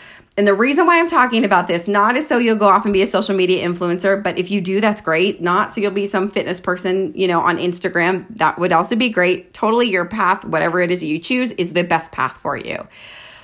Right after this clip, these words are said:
But what I'm talking about is our gifts. We have the ability to open up our hearts and expose our worlds to exactly how our worlds are in order to connect with people on a very real level.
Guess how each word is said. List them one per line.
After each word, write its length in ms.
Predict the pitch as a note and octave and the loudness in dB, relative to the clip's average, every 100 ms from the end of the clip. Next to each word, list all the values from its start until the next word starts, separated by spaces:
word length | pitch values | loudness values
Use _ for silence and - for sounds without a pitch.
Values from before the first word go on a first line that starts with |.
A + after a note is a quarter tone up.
| _ | _
But 60 | A3+ | 2
what 100 | B3 | 2
I'm 100 | A#3+ | 2
talking 420 | B3+ D4 F#4 E4 | 2 2 4 2
about 400 | G3 F3 E3 - | 4 4 2 2
is 160 | F#3+ - - _ _ _ _ _ - | 0 0 -10 _ _ _ _ _ 2
our 420 | G#3 C4 E4 F4 | 6 6 4 0
gifts. 560 | A3 F#3+ E3 C3+ - - | -2 0 0 -2 -10 -10
We 280 | E3+ A#3 D4+ | -2 0 2
have 280 | D#4 D4 | 2 2
the 140 | B3 A3 | 0 0
ability 760 | F3+ F3+ E3 D#3 C#3+ C#3+ D#3 - - _ - | 2 0 0 -2 -4 -8 -10 -14 -20 _ -4
to 280 | A#3+ A3+ - G3+ | 0 0 0 2
open 380 | G#3 A3+ C#4 | 2 2 0
up 240 | C4 F#3+ G3+ | 0 -2 0
our 160 | - D3+ | -2 -2
hearts 460 | - A3 C#4 C#4 - | 0 0 0 -4 -6
and 120 | F3+ | -4
expose 580 | F3+ - - F#3 G3 A#3 A3+ - - | -4 -6 -2 2 2 0 -4 -4 2
our 440 | F3+ G3 A3+ - | 4 4 4 0
worlds 680 | F#3 F#3+ F#3 E3+ D#3 D#3 - - _ - | 0 4 4 4 2 -2 -8 -20 _ -6
to 280 | - A3+ | 0 2
exactly 800 | G3+ G3 E3+ D#3+ F#3 G#3+ B3+ C4 | 2 0 0 2 4 2 -2 -4
how 460 | B3 - A#3+ G#3 G#3+ | -4 0 2 2 2
our 260 | - F3 F3+ | 2 2 0
worlds 420 | F3 E3+ E3 - - | 0 0 -2 -4 0
are 480 | D#3+ F3+ A3+ C4 - | 2 4 2 0 0
in 140 | G3+ | 0
order 280 | - G#3 B3+ | 0 0 0
to 120 | C4+ | -2
connect 500 | B3+ - G#3+ F#3+ F#3+ | -4 -4 0 0 0
with 220 | A3 A#3+ - | -6 -6 -6
people 400 | B3 A#3+ B3 - | -6 -4 -4 -2
on 160 | F#3+ F#3 | 0 -2
a 40 | |
very 380 | F3 F3+ F#3+ F#3 | 0 0 2 0
real 280 | E3+ E3 D#3 | 0 0 -2
level. 480 | C3+ C3+ - - | -4 -6 -10 -12